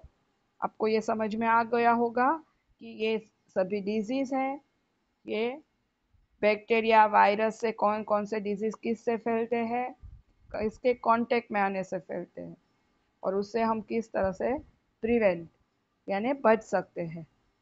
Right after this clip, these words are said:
तो tuberculosis, measles, चिकन पॉक्स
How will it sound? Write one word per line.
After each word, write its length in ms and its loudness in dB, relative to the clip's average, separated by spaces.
तो 100 -2
tuberculosis, 920 -2
measles, 640 0
चिकन 440 0
पॉक्स 360 -2